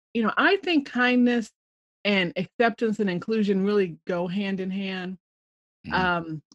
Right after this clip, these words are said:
Speaker 1: I think that, as you just said, the great command, and Jesus told us to love God and love others.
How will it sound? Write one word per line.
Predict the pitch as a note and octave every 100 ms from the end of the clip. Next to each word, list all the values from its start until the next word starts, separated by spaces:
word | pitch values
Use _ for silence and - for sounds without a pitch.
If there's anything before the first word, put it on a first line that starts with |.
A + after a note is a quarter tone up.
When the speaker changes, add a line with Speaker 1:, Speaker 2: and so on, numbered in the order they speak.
| -
Speaker 1:
I | F#3+
think | G3 B3 G#3+ G3
that, | G3+ F3 - _ _ _ _
as | G#3 F#3
you | A3
just | G#3+ G#3
said, | G#3+ F3
the | E3+
great | E3+ F3+ F#3
command, | G#3 F#3+ F#3
and | E3+
Jesus | F#3 F#3+ F3+
told | - G#3 F#3+
us | F3+ E3 - _ _ _ -
to | G#3 F3+ E3
love | F3+ F3+ F#3+ F#3+ F3+ _ _ _ _ D3
God | G#3 A3 A#3+ B3+ - -
and | G3 G#3 G3
love | G3 G#3 G3+ G3 -
others. | G3+ E3+ C#3 -